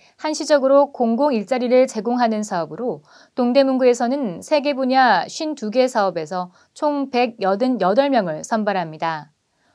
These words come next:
모집 분야는 생활방역, 공공 업무 지원, 환경 정비 등으로 신청 자격은 사업 개시일 기준 만 십팔 세 이상의 근로 능력이 있는 구민으로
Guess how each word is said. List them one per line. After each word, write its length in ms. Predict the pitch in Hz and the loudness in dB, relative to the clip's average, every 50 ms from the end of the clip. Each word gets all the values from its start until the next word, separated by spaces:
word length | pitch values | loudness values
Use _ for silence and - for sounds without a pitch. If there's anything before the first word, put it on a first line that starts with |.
| _ - | _ -4
모집 280 | 240 254 254 269 277 - | -2 -2 -2 -2 -4 -4
분야는 600 | 262 262 262 247 247 277 294 277 214 180 165 - | -2 0 0 2 2 2 0 -2 -4 -4 -6 -10
생활방역, 800 | - - 339 339 330 320 311 254 269 254 233 208 165 151 - _ _ - | -8 -4 0 2 4 4 4 4 4 2 4 0 -2 -2 -6 _ _ -10
공공 380 | - 240 233 240 240 269 269 - | -4 -2 -2 2 2 2 2 2
업무 360 | - 185 208 226 240 254 240 | 0 0 2 2 0 0 -2
지원, 420 | 220 - 196 160 160 175 208 247 277 _ | -2 -4 -4 -4 -4 -6 -8 -10 -12 _
환경 420 | _ - 330 320 311 330 311 311 311 | _ -6 -4 -2 2 2 2 2 0
정비 380 | - 196 196 202 214 226 247 | -4 -4 -4 -4 -4 -4 -2
등으로 460 | 214 220 190 175 190 262 247 156 180 _ _ - - _ - | -4 -4 -4 -4 -4 -4 -6 -6 -6 _ _ -20 -20 _ -14
신청 340 | - 311 302 285 330 302 | -8 -6 -2 0 0 0
자격은 680 | 277 285 254 233 233 226 226 277 285 269 214 180 170 - | 2 2 2 2 2 0 0 0 -2 -2 -4 -4 -6 -8
사업 320 | - - 320 320 320 320 | 0 4 6 6 6 4
개시일 380 | - 247 247 240 - 262 262 226 | 0 -6 -4 -2 0 0 0 0
기준 440 | 226 233 214 240 247 247 247 233 233 | -2 -4 -4 -2 -2 -2 -2 -4 -2
만 180 | 196 180 180 190 | -2 -2 -2 -2
십팔 340 | - - - - 330 320 294 | -6 -10 -2 2 2 2 2
세 180 | - - 285 | 2 -2 -2
이상의 540 | 262 233 - 247 233 233 247 254 254 247 - | -2 0 0 0 0 0 0 -2 -4 -4 -6
근로 320 | - 254 254 254 277 294 | -6 -4 -2 0 0 0
능력이 400 | 285 269 254 247 254 247 233 226 | 0 0 0 0 0 -2 -2 -2
있는 340 | 220 214 226 247 254 254 240 | -2 -2 0 -2 -2 -4 -6
구민으로 600 | - - 254 247 254 262 247 220 180 156 139 - | -6 -6 -4 -2 0 2 0 0 0 -2 -6 -8